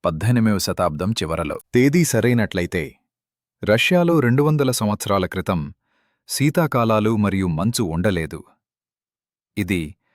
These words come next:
అధికారిక చరిత్ర. మాట్లాడాలని కోరుకోని విషయం. నా ఛానల్లో మీరు మనుషుల నిజమైన గతం గురించి చాలా తెలుసుకుంటారు. చరిత్రకారులు నిజాన్ని మనకు దాచారు.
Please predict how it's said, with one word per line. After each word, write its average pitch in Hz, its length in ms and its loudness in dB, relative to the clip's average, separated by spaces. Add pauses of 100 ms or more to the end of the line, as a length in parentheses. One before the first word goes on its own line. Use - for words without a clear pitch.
(320)
అధికారిక 107 540 0
చరిత్ర. 87 500 -6 (1000)
మాట్లాడాలని 143 760 2
కోరుకోని 113 480 0
విషయం. 82 380 -4 (180)
నా 107 140 6
ఛానల్లో 104 540 -2 (800)
మీరు 135 180 2
మనుషుల 143 460 0
నిజమైన 143 520 2
గతం 113 320 0
గురించి 92 440 -2 (380)
చాలా 107 280 2
తెలుసుకుంటారు. 78 720 -6 (1120)
చరిత్రకారులు 127 840 0
నిజాన్ని 107 460 2
మనకు 95 260 0
దాచారు. 87 500 -6